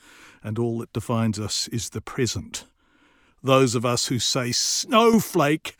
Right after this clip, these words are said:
while simultaneously being reduced to toddler fury by the words "Miraka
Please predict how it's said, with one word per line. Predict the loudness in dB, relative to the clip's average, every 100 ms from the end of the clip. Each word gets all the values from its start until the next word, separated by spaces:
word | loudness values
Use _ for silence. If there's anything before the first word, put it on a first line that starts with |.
| -20 -20 -14
while | -6 -4
simultaneously | -2 0 0 0 0 2 2 2 0 2
being | 4 4
reduced | 4 2 2 0 -2 -2
to | -2
toddler | -4 0 4 4 2 -4
fury | -2 0 4 4 2 -2 -10 -6 4
by | 4
the | 4
words | 4 4 4 2 -2 -2
"Miraka | 0 2 6 6 6 2 -4